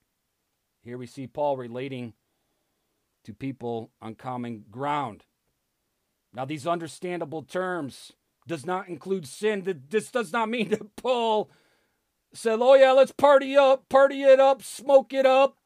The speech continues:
so that I can win you to Christ." <laughs> No. He, he said he became as a Jew. In other words, he approached them from what they understood, and they understood the law. So he, he showed them Christ through the law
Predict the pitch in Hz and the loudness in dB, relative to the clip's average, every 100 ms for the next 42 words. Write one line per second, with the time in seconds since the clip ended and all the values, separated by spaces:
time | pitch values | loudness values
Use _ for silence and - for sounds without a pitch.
0 | _ _ - 247 240 247 254 233 240 233 | _ _ -6 -4 -2 -2 -4 -4 -6 -6
1 | 247 247 240 220 - 262 254 240 240 - | -6 -6 -4 -6 0 0 2 -2 -6 -16
2 | _ _ _ _ _ _ _ _ _ _ | _ _ _ _ _ _ _ _ _ _
3 | _ _ _ _ _ _ _ - 151 - | _ _ _ _ _ _ _ -20 -20 -14
4 | 131 131 131 107 - _ _ _ _ _ | -14 -12 -14 -14 -18 _ _ _ _ _
5 | - 147 156 156 151 165 156 143 139 165 | -20 -20 -20 -18 -14 -10 -8 -10 -12 -10
6 | 156 151 139 139 127 185 180 170 165 165 | -8 -8 -8 -12 -10 -6 -6 -8 -10 -10
7 | 165 170 165 147 175 170 - 185 175 - | -10 -12 -14 -14 -14 -14 -8 -8 -8 -14
8 | - 185 170 143 _ _ _ _ _ 165 | -12 -10 -8 -12 _ _ _ _ _ -10
9 | 170 175 180 180 175 175 - - 220 220 | -8 -6 -6 -6 -6 -10 -8 -2 0 0
10 | 196 185 185 185 185 180 - 196 190 190 | -2 -4 -6 -8 -8 -10 -6 -4 -4 -4
11 | 226 226 208 - 196 170 _ _ - 196 | -2 0 0 -2 -6 -8 _ _ -12 -10
12 | 202 202 - 220 214 220 185 - - 247 | -8 -10 -4 0 2 0 -6 -10 -4 -2
13 | 247 - - 226 220 214 233 262 254 240 | -2 -8 -12 -8 -6 -2 2 2 2 2
14 | 202 | 0